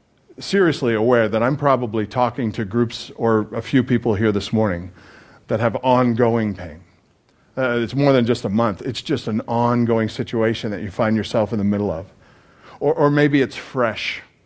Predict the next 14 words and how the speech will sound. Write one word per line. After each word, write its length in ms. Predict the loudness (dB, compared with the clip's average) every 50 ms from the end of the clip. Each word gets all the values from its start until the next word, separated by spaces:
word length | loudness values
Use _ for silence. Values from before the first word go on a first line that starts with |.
| _ _ _ -6
a 80 | -6 -6
fresh 380 | -4 0 0 0 0 0 -2
wound 340 | -4 -4 -4 -2 -4 -8 -10 -16 _ _ _ _ _ _ _ _ _ _ _ _ -8 0
that 220 | 2 2 2 4
you've 340 | 2 2 2 2 0 -6 -8 -2
had 240 | 2 2 2 4
to 80 | 4 4
experience 680 | 2 2 0 -6 0 2 4 4 4 4 2 0 -2 -2
and 140 | -2 0
had 140 | 0 0 0
to 80 | 0 0
go 200 | 2 2 2 2
through, 300 | 0 -2 -2 -2 0 0
and, 240 | -2 -2 -4 -6